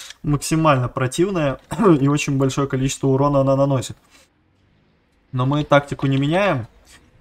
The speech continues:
Едем всё так же самое через правый нижний фланг. И стараемся заехать на вражескую базу. И там уже с вражеской базы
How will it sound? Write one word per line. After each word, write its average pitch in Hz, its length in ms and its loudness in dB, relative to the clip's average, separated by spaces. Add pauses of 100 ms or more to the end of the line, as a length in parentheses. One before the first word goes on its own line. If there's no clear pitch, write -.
Едем 135 280 0
всё 127 160 -8
так 135 220 0
же 123 80 -4
самое 131 360 -2
через 127 280 -4
правый 131 400 2
нижний 127 340 -2
фланг. 147 480 0 (840)
И 143 220 -2
стараемся 135 720 -2
заехать 127 440 -4
на 123 100 -4
вражескую 123 640 0
базу. 113 440 -2
И 101 40 -10
там 135 260 -4
уже 120 200 -6
с - 80 -14
вражеской 120 500 -6
базы 135 420 0